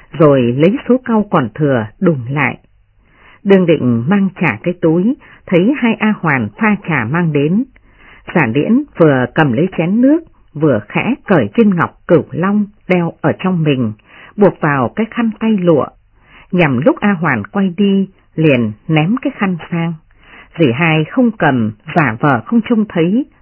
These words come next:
cứ ngồi uống nước. Lúc đó, phía sau có tiếng mở rèm, thì ra bà già họ Vưu cùng dì ba dẫn hai A Hoàn nhỏ từ đằng sau đi vào. Giả Liễn đưa mắt cho dì hai, bảo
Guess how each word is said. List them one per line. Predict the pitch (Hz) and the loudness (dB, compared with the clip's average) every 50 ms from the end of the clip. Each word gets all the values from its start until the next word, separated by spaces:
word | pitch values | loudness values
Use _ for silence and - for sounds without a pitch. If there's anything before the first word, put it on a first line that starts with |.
| _ - | _ 0
cứ | 208 202 | 2 2
ngồi | 185 180 160 143 127 113 104 101 - _ _ | 2 2 2 0 0 -2 -4 -6 -10 _ _
uống | - 170 170 190 208 247 | -2 0 0 0 2 2
nước. | 247 269 302 302 - _ _ _ _ _ _ _ _ _ _ _ _ _ _ _ _ _ - | 4 4 2 0 -4 _ _ _ _ _ _ _ _ _ _ _ _ _ _ _ _ _ 2
Lúc | 202 220 254 - 175 | 4 4 4 4 2
đó, | 156 143 147 156 190 247 262 - - - - - | 0 2 2 2 0 -2 -4 -8 -14 -8 -2 0
phía | 185 196 - - | 0 2 2 2
sau | 190 165 160 156 151 - | 0 2 2 2 2 0
có | 202 208 208 | -2 -2 -2
tiếng | 190 185 240 294 247 | 0 2 4 4 4
mở | 196 151 113 110 - - | 4 4 2 -2 -2 -2
rèm, | 156 147 139 131 123 117 107 _ - | 0 0 0 0 -2 -4 -6 _ -12
thì | - - 147 120 - | -6 -4 -4 -2 0
ra | 214 208 | 0 0
bà | 170 160 131 113 - - | 0 0 -2 -2 -2 -2
già | 135 123 117 117 | -2 -2 -2 -2
họ | - 165 147 - 143 - | -2 -4 -4 -4 -4 0
Vưu | - 220 214 214 208 208 - | 2 4 4 4 2 0 0
cùng | 175 151 135 110 - - | 0 0 0 -2 -4 -2
dì | - 127 101 - - | -2 -2 -2 -4 -4
ba | 170 180 185 185 190 185 - - - - - _ - - | -2 -2 0 -2 -2 -4 -8 -14 -20 -20 -20 _ -4 -2
dẫn | 165 - 135 196 233 262 | 0 0 2 0 -2 0
hai | - 220 226 196 | 0 0 0 2
A | - 208 202 - | 2 0 0 0
Hoàn | 190 160 131 117 127 | 0 0 0 0 0
nhỏ | 151 156 139 117 101 - - | 0 0 0 0 0 0 0
từ | 175 156 | 0 2
đằng | 147 147 123 104 - - | 2 0 -4 -4 -6 -6
sau | 190 185 175 | -6 -6 -4
đi | 165 170 170 160 - | -4 -4 -4 -4 -2
vào. | 160 139 131 117 107 101 - _ _ _ _ _ - - - - - - - - | -2 -2 -2 -2 -4 -6 -8 _ _ _ _ _ -20 -20 -20 -20 -20 -12 -4 -2
Giả | 170 127 | 0 0
Liễn | 110 120 147 - - 214 262 320 311 - | 0 0 0 0 2 2 0 0 -2 0
đưa | 220 214 226 226 | 2 4 4 6
mắt | 208 208 233 320 339 - - | 6 4 2 0 -2 -4 -6
cho | - 214 202 180 - | -2 -2 -2 -2 -2
dì | - 139 98 98 | -2 -4 -4 -4
hai, | - - 202 196 196 202 202 196 - _ _ - | -8 -6 -4 -2 0 0 -2 -2 -4 _ _ -8
bảo | - 180 160 143 107 | -2 0 0 0 0